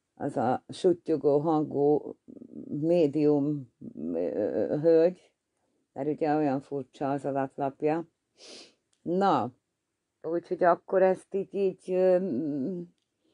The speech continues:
megoldották, tehát nem kellett, hogy feljelentsem a Lindát a rendőrségen, ugye, se a banókot,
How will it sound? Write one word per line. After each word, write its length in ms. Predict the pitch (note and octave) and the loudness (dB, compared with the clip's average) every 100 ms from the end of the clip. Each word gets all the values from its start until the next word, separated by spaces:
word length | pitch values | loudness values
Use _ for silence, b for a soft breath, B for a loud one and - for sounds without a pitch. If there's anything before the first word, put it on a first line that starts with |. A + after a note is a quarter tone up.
| _ _ | _ _
megoldották, 1080 | F3+ E3+ C#3+ B2+ A#2+ B2 A#2+ - B2+ C3+ - | 0 0 4 2 0 -6 -8 -6 -4 -4 -6
tehát 220 | C#3 C#3 | -6 -4
nem 220 | E3+ E3 | 0 0
kellett, 440 | D3 D3 C#3+ C3+ - | 0 0 2 0 -2
hogy 160 | C3+ | -12
feljelentsem 760 | - D3 C#3 C#3 C#3 C#3+ D3 C#3 | -2 0 2 2 0 -2 -2 -2
a 40 | |
Lindát 500 | C#3+ C3 B2+ A#2+ B2 | -2 -2 -2 -4 -2
a 60 | A2 | 2
rendőrségen, 1160 | C#3+ F#3 F3 F3 E3 - E3 D#3 D#3+ D#3 D#3+ D3+ b b b b b _ _ - | 4 4 6 6 4 2 2 2 2 2 2 -2 b b b b b _ _ -12
ugye, 520 | D3 D3 D#3+ D3+ D3+ - _ | -8 0 2 4 0 -2 _
se 280 | - D#3+ B2 | -8 -4 -4
a 80 | |
banókot, 840 | A#2+ F#3 F#3 F3+ E3 - D#3+ E3 | 0 2 4 4 4 2 2 0